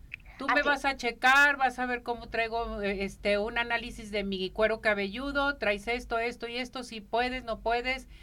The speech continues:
Speaker 1: te vamos a hacer un tratamiento, esto te va a proteger, en fin, para poder llevar a cabo esas extensiones que ahorita están muy de moda.
Speaker 2: Sí, claro.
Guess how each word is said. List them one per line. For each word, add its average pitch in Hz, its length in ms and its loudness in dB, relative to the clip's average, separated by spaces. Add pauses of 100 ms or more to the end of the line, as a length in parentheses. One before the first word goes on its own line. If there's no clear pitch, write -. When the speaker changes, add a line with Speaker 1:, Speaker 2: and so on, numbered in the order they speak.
(180)
Speaker 1:
te 190 80 0
vamos 214 260 2
a 226 60 -6
hacer 214 180 -6
un 214 80 -8
tratamiento, 208 720 -2
esto 226 240 -6
te 196 100 -2
va 190 100 2
a 190 60 -2
proteger, 196 540 -4
en 196 160 -6
fin, 240 340 -8 (240)
para 202 260 6
poder 214 280 -4
llevar 233 260 0
a 233 140 2
cabo 220 420 4 (320)
esas 226 420 -2
extensiones 220 680 -4
que 220 80 -4
ahorita 202 260 -2
están 202 420 2
muy 202 280 -2
de 196 100 -2
moda. 147 320 -4 (520)
Speaker 2:
Sí, 277 260 -6
claro. 247 340 4